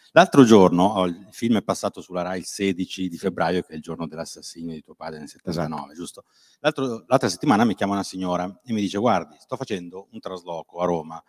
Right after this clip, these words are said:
Speaker 1: Mio zio andava spesso a Milano", infatti ti ho lasciato il numero, no? E, eh, andava da questo Pierluigi Torregiani e comprava un sacco di cose. "Se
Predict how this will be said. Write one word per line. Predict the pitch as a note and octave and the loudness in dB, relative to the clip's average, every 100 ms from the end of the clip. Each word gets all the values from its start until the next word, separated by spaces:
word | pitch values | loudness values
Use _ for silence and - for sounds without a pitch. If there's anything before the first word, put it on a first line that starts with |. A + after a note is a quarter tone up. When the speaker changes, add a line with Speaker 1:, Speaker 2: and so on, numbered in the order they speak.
| _ _ _ _ _ | _ _ _ _ _
Speaker 1:
Mio | B2+ E3+ B2+ | 2 2 2
zio | G2 G2 E2+ F#2+ G#2+ | 2 0 2 0 0
andava | C3 D3 G#2 F#2+ F#2 | 0 2 4 2 0
spesso | G2+ - G#2+ G#2 - A2 | -6 -6 -4 -4 -6 -6
a | F#2+ | -4
Milano", | G#2+ G2 F#2+ F#2+ F#2+ F#2+ | -2 0 2 2 0 -4
infatti | F#2+ F#2+ | -6 -6
ti | - | -6
ho | |
lasciato | F#2 - A2 | -8 -8 -8
il | F2+ | 0
numero, | F#2 F#2 E2+ E2+ G2 _ _ _ - | 4 4 2 -2 -8 _ _ _ -4
no? | A#2+ - | -4 -4
E, | - D#3+ A2+ | -2 0 0
eh, | F#2+ G2 F#2 F#2+ | -4 -4 -2 -2
andava | C#3+ G#2+ D3+ | 0 4 4
da | A2 | 2
questo | A2 - - B2 E2+ F2+ | -2 -8 -4 -4 -6 -12
Pierluigi | - F#2 G#2 F#2 | -14 -6 -4 -4
Torregiani | F2+ G#2 B2+ F#2+ G2+ A#2 | -4 -6 -4 -2 -2 -2
e | F#2+ | -6
comprava | G2 F2+ F2 G2 F2+ | -10 -8 -6 -4 -4
un | E2+ | -6
sacco | D#2 F#2 - | -10 -16 -18
di | - _ | -20 _
cose. | E2+ D#2 D#2+ D#2+ _ _ _ | -14 -14 -16 _ _ _ _
"Se | - - G#3 E3 A2 | -10 0 2 2 -2